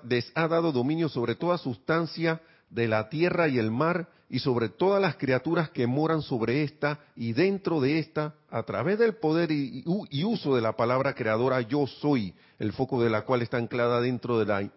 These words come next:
inmortal llama triple de verdad eterna que pulsa en cada corazón humano.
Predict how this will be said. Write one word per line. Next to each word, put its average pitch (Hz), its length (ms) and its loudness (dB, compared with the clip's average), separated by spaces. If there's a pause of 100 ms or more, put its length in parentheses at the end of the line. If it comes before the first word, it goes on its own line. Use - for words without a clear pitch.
inmortal 160 800 0
llama 131 340 0
triple 143 480 -2 (380)
de 120 220 0
verdad 143 380 2
eterna 131 460 -2
que 110 140 -4
pulsa 127 360 -4
en 113 80 -2
cada 117 260 -2
corazón 95 360 -6
humano. 82 400 -6